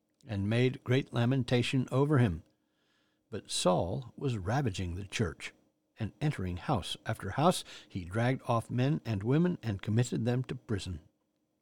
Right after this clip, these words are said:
Now those who were scattered went about preaching the word. Philip went down to a city of Samaria and proclaimed to them the Christ.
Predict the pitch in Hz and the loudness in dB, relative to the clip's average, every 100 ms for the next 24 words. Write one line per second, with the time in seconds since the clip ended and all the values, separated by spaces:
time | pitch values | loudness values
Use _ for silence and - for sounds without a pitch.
0 | _ _ _ _ _ _ - - 151 139 | _ _ _ _ _ _ -16 -2 2 6
1 | 175 226 - 135 - - 165 127 113 98 | 6 4 0 -2 -2 -2 -2 -2 -2 -8
2 | - - 135 139 - 135 95 95 - - | -12 -6 -2 -2 -2 -2 -2 -4 -10 -4
3 | 143 - 202 127 123 135 147 170 110 73 | -4 -2 -6 -6 -4 -2 2 4 4 0
4 | - _ _ _ _ _ _ _ _ _ | -12 _ _ _ _ _ _ _ _ _
5 | - 107 139 131 120 - 120 113 123 127 | -8 -2 -2 -2 -4 -4 -2 0 0 0
6 | 127 - 98 98 113 110 - 135 143 147 | -2 -2 -2 -2 -4 -2 0 2 4 6
7 | 107 73 _ _ _ _ _ - 113 - | 4 0 _ _ _ _ _ -2 -2 -2
8 | 120 - 143 131 123 - - 240 131 135 | -6 2 6 6 4 -4 0 2 2 0
9 | - - 147 180 175 92 - | -4 -6 -4 0 0 0 -2